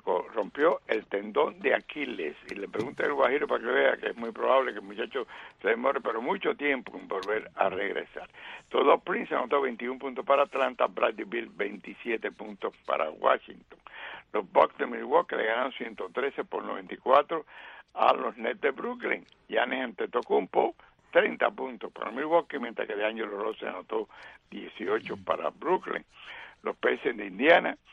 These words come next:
eh, jugando en New Orleans, le ganaron a los Pelícanos ciento nueve por ciento siete, una canasta de ventaja. Derek Collison fue el mejor anotador por Indiana con veintidós puntos.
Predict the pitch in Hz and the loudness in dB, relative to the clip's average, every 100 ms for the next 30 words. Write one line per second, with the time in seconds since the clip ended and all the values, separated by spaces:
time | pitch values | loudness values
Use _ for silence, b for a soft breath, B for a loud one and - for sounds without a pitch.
0 | B B B _ 175 95 95 101 107 113 | B B B _ -4 -4 -4 -6 -6 -2
1 | 139 131 110 110 143 175 175 170 131 101 | 0 -2 -4 2 2 4 2 0 -2 0
2 | 101 117 143 131 117 107 - 107 - - | 2 4 4 4 0 -2 -4 -4 -2 0
3 | 147 143 B B _ - 151 135 117 123 | -2 -4 B B _ -2 -2 0 -2 2
4 | 139 - - 120 107 107 - 180 - 127 | 2 0 -6 -6 -8 -8 -4 -4 -4 -4
5 | 107 104 110 - 113 135 175 196 170 147 | -2 -2 -2 -2 -2 0 2 6 8 6
6 | B B B B - 117 123 - 160 151 | B B B B -2 0 0 2 0 0
7 | 123 107 113 113 117 117 110 107 110 113 | -6 -4 -4 -2 -2 0 -2 -2 -2 -2
8 | 110 101 98 117 120 90 87 87 - 123 | -4 -6 0 0 0 -6 -14 -14 -4 0
9 | - 185 160 123 107 | 0 -2 -6 -4 -6